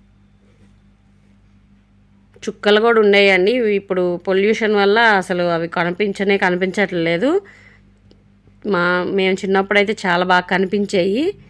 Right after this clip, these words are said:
ఇంక ఇక్కడ వచ్చేసి లాస్య పసుపు రాయించుకుంటుంది వాళ్ళ అక్కతో. చాలా బాగా జరిగిందండి. ఇలాంటివి చూస్తేనే చాలా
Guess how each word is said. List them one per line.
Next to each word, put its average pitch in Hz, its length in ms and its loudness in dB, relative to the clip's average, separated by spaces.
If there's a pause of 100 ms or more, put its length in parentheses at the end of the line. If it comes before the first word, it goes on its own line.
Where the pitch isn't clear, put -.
(440)
ఇంక 185 140 -4
ఇక్కడ 185 180 -2
వచ్చేసి 214 340 -2
లాస్య 175 320 0 (260)
పసుపు 170 300 -8
రాయించుకుంటుంది 175 760 -2
వాళ్ళ 160 200 -4
అక్కతో. 180 340 -6 (4000)
చాలా 190 340 0
బాగా 214 240 2
జరిగిందండి. 190 720 0 (460)
ఇలాంటివి 185 600 -2 (580)
చూస్తేనే 226 640 -2 (120)
చాలా 185 380 0